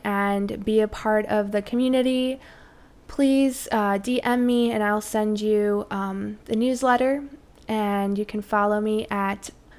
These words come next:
the branded babe underscore or the Branded Babe Podcast on Instagram. I would love to hear from you, how this helped you, if this encouraged you,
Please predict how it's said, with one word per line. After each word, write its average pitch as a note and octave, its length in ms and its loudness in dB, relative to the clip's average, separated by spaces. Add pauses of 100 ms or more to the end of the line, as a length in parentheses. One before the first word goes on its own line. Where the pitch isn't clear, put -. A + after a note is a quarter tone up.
(540)
the G#3 80 -6
branded A3+ 360 2
babe A3+ 500 4 (120)
underscore A#3+ 880 0 (220)
or G#3+ 200 2
the G#3 120 -2
Branded G#3 260 0
Babe G3 220 -2
Podcast A#3 720 -2 (460)
on A3 80 -4
Instagram. G#3+ 760 -2 (260)
I A3 80 0
would G#3+ 120 0
love A3 160 4
to A#3+ 100 -4
hear A3+ 200 0
from A3 240 -4
you, G#3+ 220 2
how G#3 240 -2
this G#3 160 -2
helped G#3+ 340 -2
you, G#3+ 140 2
if G#3 100 -4
this G3+ 180 -8
encouraged A#3 760 -2
you, A#3 320 0